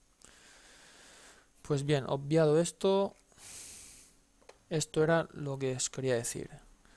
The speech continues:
Donde pone redirigir auto-, auto-, automáticamente enlace principal, tal, debe estar en sí, para que veáis las imágenes bien desde el móvil. Pues bien, hacer esto y a ver si podéis ver bien las imágenes.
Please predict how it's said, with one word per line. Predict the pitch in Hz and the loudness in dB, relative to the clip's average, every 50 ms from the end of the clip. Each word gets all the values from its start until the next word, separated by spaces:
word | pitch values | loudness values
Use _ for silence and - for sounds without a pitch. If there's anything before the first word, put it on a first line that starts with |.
| _ _ _ _ | _ _ _ _
Donde | 151 139 135 135 | -6 -4 -4 -4
pone | 131 135 156 165 160 143 - - | 0 0 0 2 2 0 0 0
redirigir | 139 139 139 139 135 131 - 156 156 | 0 2 4 2 2 2 4 2 2
auto-, | 156 147 151 - - | 4 2 -2 -4 -4
auto-, | - - 147 156 156 165 165 151 147 170 | -6 -6 -6 -6 -6 -6 -6 -6 -4 -6
automáticamente | 165 156 151 156 151 151 147 147 156 160 151 151 160 160 160 160 156 - - 156 | -6 -4 -4 -4 -4 -4 -4 -4 -4 -4 -2 0 0 0 0 -2 -2 0 0 0
enlace | 151 156 156 160 | 0 0 -2 -2
principal, | 151 151 151 147 - 170 165 160 160 156 | -2 -2 -2 -4 -2 0 0 0 0 0
tal, | - 170 165 170 170 196 226 - - | 0 2 2 2 0 -4 -8 -14 -6
debe | 190 170 165 | -2 0 0
estar | 160 151 - 185 185 - - 185 | 0 0 2 0 0 0 0 -6
en | 156 131 123 117 | -8 -8 -6 -2
sí, | - - - 117 - - _ _ _ _ _ _ _ _ _ _ | 0 0 0 0 -4 -8 _ _ _ _ _ _ _ _ _ _
para | - - 135 135 131 127 | -4 -2 0 0 0 0
que | 131 123 120 117 - - - - | 0 -2 -2 -2 -6 -10 -14 -12
veáis | 160 143 135 135 147 143 - | -6 -2 0 0 0 0 0
las | 147 151 147 - | 0 0 0 0
imágenes | 151 147 151 147 - 151 143 139 147 156 | 0 -2 -2 -2 -2 -4 -6 -6 -6 -6
bien | 156 156 165 160 165 170 156 | -6 -4 -4 -6 -8 -6 -4
desde | 160 160 160 156 165 | -4 -2 -2 -2 -2
el | 147 135 | -4 -4
móvil. | 131 120 120 117 - - - - - - - _ _ _ _ _ _ _ _ _ _ - - - - - - - _ _ _ - _ _ _ _ _ _ _ _ | -4 -6 -6 -6 -8 -10 -12 -18 -20 -20 -20 _ _ _ _ _ _ _ _ _ _ -20 -20 -20 -20 -20 -20 -20 _ _ _ -20 _ _ _ _ _ _ _ _
Pues | - 131 120 | -12 -10 -6
bien, | 127 139 135 131 | -4 -4 -4 -4
hacer | - - 156 151 | -2 2 4 4
esto | 156 160 156 - - 185 185 190 - - | 4 4 2 -2 0 0 0 0 -2 -4
y | - 147 | -4 -2
a | 131 | -2
ver | 131 135 135 | 0 2 0
si | - 143 | 0 0
podéis | 135 139 135 131 135 151 | 0 -4 -4 -4 -6 -6
ver | 147 147 143 139 | -4 -4 -4 -4
bien | 147 151 151 147 | -4 -6 -6 -4
las | 143 131 - | -4 -4 -4
imágenes. | 131 127 120 - - 135 127 - - - - | -6 -6 -12 -12 -14 -18 -16 -16 -16 -18 -18